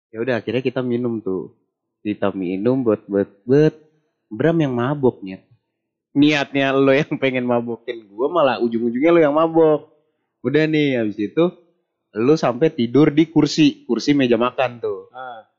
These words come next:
Speaker 1: Lo tiduran kan? Waduh, Bram udah tidur lagi. Ya udahlah, kita masih ngobrol-ngobrol, minuman belum habis, kita habisin.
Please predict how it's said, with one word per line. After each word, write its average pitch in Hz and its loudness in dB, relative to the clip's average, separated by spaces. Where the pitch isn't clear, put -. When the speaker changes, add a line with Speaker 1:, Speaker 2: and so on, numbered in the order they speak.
Speaker 1:
Lo 107 -8
tiduran 127 0
kan? 123 -2
Waduh, 113 -6
Bram 98 -10
udah - -16
tidur 127 -6
lagi. 127 -2
Ya 98 -2
udahlah, 135 0
kita - -12
masih 104 -6
ngobrol-ngobrol, 104 0
minuman 113 -4
belum 101 -8
habis, 113 -6
kita 95 -12
habisin. 131 -2